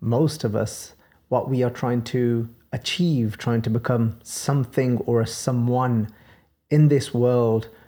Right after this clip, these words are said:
trying to have this deep embedded identity. But Guru Nanak here is saying the opposite. Let's get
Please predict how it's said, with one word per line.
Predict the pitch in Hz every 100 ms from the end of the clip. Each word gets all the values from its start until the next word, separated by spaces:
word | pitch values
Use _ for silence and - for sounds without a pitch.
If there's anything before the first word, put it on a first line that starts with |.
| _
trying | - 131
to | 123
have | 110 131 117
this | 117
deep | 113 113 127 120 -
embedded | 135 123 123 120 120 110 - -
identity. | 120 117 113 127 131 - - - 101 104 - _ _ _ _ - - - _ _ _ -
But | 147 156
Guru | 151
Nanak | 147 143 147 147 - - -
here | 127 120
is | 120
saying | - 120 120 120 113 113 - -
the | 113 117
opposite. | 117 - 117 - 107 - _ _ _ _ -
Let's | 127 -
get | - 131 -